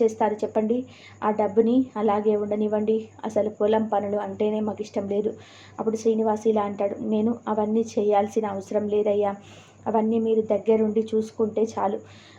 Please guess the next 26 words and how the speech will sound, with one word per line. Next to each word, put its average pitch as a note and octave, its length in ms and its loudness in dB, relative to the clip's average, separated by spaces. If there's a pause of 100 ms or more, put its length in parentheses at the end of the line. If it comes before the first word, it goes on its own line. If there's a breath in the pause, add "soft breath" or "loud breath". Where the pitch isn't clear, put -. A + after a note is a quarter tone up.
అన్నీ A3+ 280 2
నేను A3 240 2
చూసుకుంటాను A3 640 0
కదా." G#3+ 260 0 (400 loud breath)
అప్పుడు A3 220 -6
సురేష్ A#3 640 0
ఇంకోడు A3 720 2
ఇలా A3 120 4
అంటాడు, G3 320 0 (440 loud breath)
"నువ్వు A3+ 220 -2
అనవసరంగా G#3+ 760 -2
అన్ని A3 300 -2
విషయాలలో G#3+ 560 -4
తలదూర్చి, A3 720 0 (380 loud breath)
నువ్వు A#3 180 0
మా A3 160 -2
నాన్నగారు G#3+ 880 -2
కాలం A3 360 0
చేసినప్పుడే A3 500 -2 (380 loud breath)
ఉద్యోగం A3 460 2
నుండి A3 200 2
తీసేయాల్సింది G#3+ 840 0
నిన్ను. G3+ 280 -4 (540 loud breath)
పోనీలే A#3+ 420 6
అని G#3 200 2
ఉంచితే A3 500 2